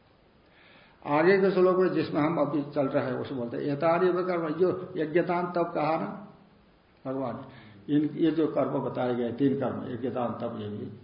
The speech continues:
संगम त्यक्त्वा फलानि च, कर्म में आसक्ति भी न हो, फल में आसक्ति भी न हो, दोनों से रहित होकर करना चाहिए।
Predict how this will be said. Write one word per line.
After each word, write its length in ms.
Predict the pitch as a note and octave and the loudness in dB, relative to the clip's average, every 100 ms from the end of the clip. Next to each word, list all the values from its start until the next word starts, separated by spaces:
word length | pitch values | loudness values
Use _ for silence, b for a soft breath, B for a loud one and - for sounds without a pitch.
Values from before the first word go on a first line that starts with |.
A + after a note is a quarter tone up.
| - - b b b | -20 -20 b b b
संगम 460 | - C#3+ D3 D#3+ D#3+ | -4 2 4 2 0
त्यक्त्वा 340 | D#3 C3+ D#3 | -2 -2 -2
फलानि 420 | D3 C#3+ C#3+ D3 C#3 | 0 0 0 0 -2
च, 40 | |
कर्म 520 | C3+ - D3+ D3+ E3+ | -4 -2 0 0 0
में 80 | F3+ | 2
आसक्ति 460 | D#3+ D3+ E3+ D#3 E3+ | 0 0 -2 -2 0
भी 120 | E3+ | 0
न 60 | D#3+ | 0
हो, 420 | D3+ A2+ - - - - - _ - - - | -2 -4 -6 -16 -20 -20 -20 _ -20 -20 -2
फल 140 | D#3 | 0
में 140 | D#3+ D#3 | 2 2
आसक्ति 400 | C3+ C#3+ A2+ C3 | 2 0 -6 -6
भी 120 | A2+ | -8
न 40 | - | -10
हो, 200 | G#2+ - - - - _ _ _ _ | -14 -16 -20 -20 -20 _ _ _ _
दोनों 340 | C#3 C#3+ C3 - - - - - - _ _ - | 0 2 0 -4 -14 -20 -20 -20 -20 _ _ -2
से 80 | A2+ | -2
रहित 540 | - - B2+ E3 - | -4 -4 2 4 4
होकर 240 | - C3 | -2 -6
करना 320 | - - - - | -10 -12 -14 -16
चाहिए। 300 | - - | -18 -20